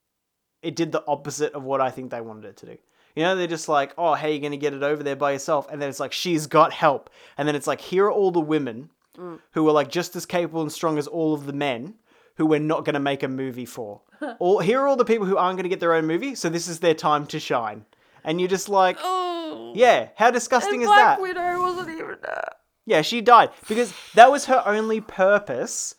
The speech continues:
Speaker 1: for the entire thing, was to die then. Because she's got no skills that, like, she's, she's, like, she's not supernatural or anything, and she's got no
Speaker 2: Neither is
Speaker 1: family.
Speaker 2: Hawkeye.
Speaker 1: No,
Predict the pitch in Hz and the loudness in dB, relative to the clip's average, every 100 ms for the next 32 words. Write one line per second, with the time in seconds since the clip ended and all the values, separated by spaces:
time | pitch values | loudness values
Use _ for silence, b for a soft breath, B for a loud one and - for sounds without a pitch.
0 | _ - 180 185 170 - 185 185 165 196 | _ -4 -2 -2 -4 4 4 6 2 -2
1 | 156 117 143 147 156 135 147 156 147 117 | -2 -4 -6 -6 -10 2 6 6 4 -4
2 | 98 _ b b 170 160 160 165 143 156 | -14 _ b b -4 -4 -4 -6 0 2
3 | 143 - b b b 143 175 196 208 202 | 2 -2 b b b -4 0 4 4 4
4 | 202 _ - - 175 170 165 165 139 156 | 0 _ -14 -6 2 2 2 -2 -4 -6
5 | 151 143 135 131 _ - 165 165 156 175 | -2 0 0 -2 _ -10 -10 -10 -8 -6
6 | 156 170 156 - 196 196 - 180 165 156 | -6 -4 -4 -2 -4 -4 0 0 2 0
7 | - 175 160 151 151 147 156 151 147 151 | 0 -2 0 0 -2 -4 -4 -4 -4 -8
8 | b b 147 139 143 170 156 156 226 269 | b b -8 -8 -4 -2 0 -2 0 0
9 | 359 359 320 277 349 247 185 196 277 214 | 0 -2 2 2 2 2 2 0 -2 0
10 | 151 | 0